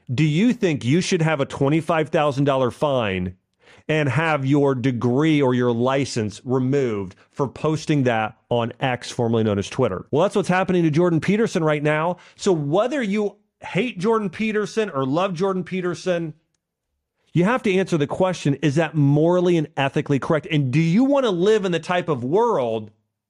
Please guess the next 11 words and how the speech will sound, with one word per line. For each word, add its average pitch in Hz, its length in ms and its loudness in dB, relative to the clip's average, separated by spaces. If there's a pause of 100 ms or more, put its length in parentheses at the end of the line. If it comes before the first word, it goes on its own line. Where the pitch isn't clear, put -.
(800)
where 151 520 2 (460)
if 131 200 -2
you 214 160 4
speak - 460 -2
ill 139 560 2 (180)
about 143 360 0
a 143 100 0
leader 165 380 2
in 160 60 2
the 143 80 2
country, 101 600 -2